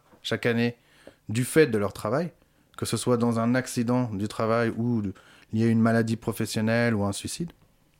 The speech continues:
Et donc moi, je peux pas me, me contenter de ça, euh, de, de, de juste de, de, de regarder en fait ce graphique et se dire, « Ah bah ça baisse, on est, on est content. » Et, euh,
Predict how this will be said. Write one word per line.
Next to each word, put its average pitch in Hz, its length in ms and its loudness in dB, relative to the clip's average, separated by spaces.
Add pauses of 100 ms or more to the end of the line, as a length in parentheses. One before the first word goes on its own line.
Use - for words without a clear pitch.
(380)
Et 101 40 -2
donc 110 180 0
moi, 139 140 4
je 139 100 -2
peux 120 140 -2
pas 127 180 2
me, 101 220 0 (680)
me 120 140 2
contenter 123 440 0
de 104 60 -6
ça, 160 300 -2 (480)
euh, 104 120 2
de, 104 240 2
de, 107 200 2
de 113 180 4
juste 143 240 4
de, 131 160 4
de, 120 160 2
de 120 80 4
regarder 143 460 4
en 143 80 4
fait 131 200 -4
ce - 80 -2
graphique 127 500 0
et - 20 -8
se 127 100 -4
dire, « 123 240 2
Ah 113 40 2
bah 117 120 0
ça 127 140 -4
baisse, 131 240 -2
on 104 100 -4
est, 104 180 -4
on 104 160 -4
est 98 80 -4
content. » 120 320 -6 (680)
Et, 120 240 4
euh, 101 1120 2